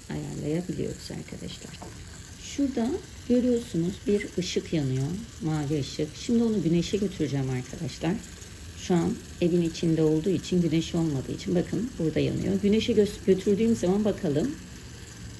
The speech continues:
nasıl olacak. Pili doldurduğunu gösteriyor arkadaşlar. Şu an pilden kullanıyoruz. Şimdi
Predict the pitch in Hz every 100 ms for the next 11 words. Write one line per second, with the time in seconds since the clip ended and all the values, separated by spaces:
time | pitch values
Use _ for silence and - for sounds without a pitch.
0 | - 180 185 - 160 - 160 139 - -
1 | - - - - 240 262 311 - - 196
2 | 190 185 165 151 156 220 254 190 170 -
3 | 151 143 135 - - - - 139 - 208
4 | - - - - - - 156 151 175 180
5 | 131 120 - - 214 - - - - -
6 | 156 147